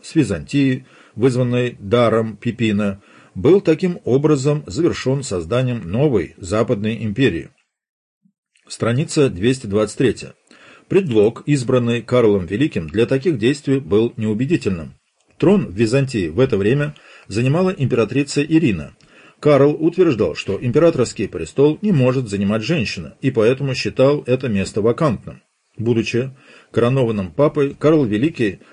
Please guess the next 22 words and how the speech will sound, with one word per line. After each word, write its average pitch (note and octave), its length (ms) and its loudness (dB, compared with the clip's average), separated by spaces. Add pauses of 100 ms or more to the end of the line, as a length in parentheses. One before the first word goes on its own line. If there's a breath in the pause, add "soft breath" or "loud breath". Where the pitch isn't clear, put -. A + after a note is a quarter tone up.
(160 loud breath)
мог F3+ 240 0
выступать C#3+ 480 0
в G2 140 -6
роли C#3 280 4
законного A#2+ 560 0
преемника G#2+ 600 -2
Цезарей. F2+ 500 0 (1300)
В - 80 -20
то A2 140 0
же F#2 100 -4
время A2+ 320 0
папство, B2 640 -2 (280 loud breath)
благодаря A2+ 400 4
этому C#3+ 400 0
событию, G#2 580 -2
стало D3 320 0
более C3+ 320 4
прочно G#2 420 0
связанным A2+ 680 -4
с - 100 -6
императорской A2 640 0
властью. - 460 -2